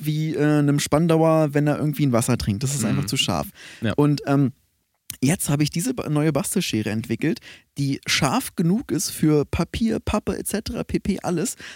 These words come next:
Speaker 1: Aber euch kann nichts mehr passieren, wenn ihr euch mal irgendwie ein bisschen verschneidet.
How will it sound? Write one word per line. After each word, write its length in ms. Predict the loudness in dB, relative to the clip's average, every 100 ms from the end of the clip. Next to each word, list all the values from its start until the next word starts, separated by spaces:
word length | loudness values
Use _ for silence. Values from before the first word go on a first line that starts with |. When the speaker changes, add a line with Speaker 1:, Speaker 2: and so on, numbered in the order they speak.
| -4
Speaker 1:
Aber 340 | 2 2 2 0
euch 200 | -2 0
kann 320 | 0 2 2
nichts 240 | 0 -2
mehr 100 | -4
passieren, 560 | -2 -4 -2 -2 0 0
wenn 140 | 0
ihr 100 | 0
euch 200 | -2 -2
mal 100 | -2
irgendwie 260 | -2 -4 0
ein 60 | -2
bisschen 240 | -2 -4
verschneidet. 600 | -4 -4 -2 -2 -2 -4